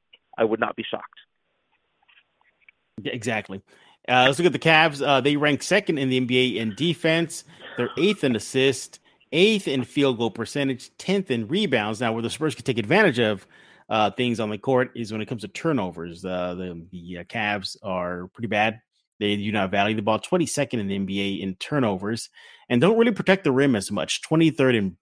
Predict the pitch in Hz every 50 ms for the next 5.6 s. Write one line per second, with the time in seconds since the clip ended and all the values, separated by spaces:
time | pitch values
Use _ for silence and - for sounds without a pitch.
0 | _ _ 139 123 120 98 92 92 92 - 117 107 104 104 110 120 120 107 113 104
1 | 95 95 95 110 120 123 131 139 139 - - - - 98 87 98 104 101 - -
2 | - - - - 220 226 196 165 131 104 - - 127 123 123 113 110 - - 123
3 | 113 107 95 101 98 - - 107 110 107 104 101 - - 104 95 98 95 - -
4 | - 95 90 87 92 - 127 139 127 123 104 92 98 90 104 98 98 98 - -
5 | 101 98 95 95 95 95 95 92 98 98 98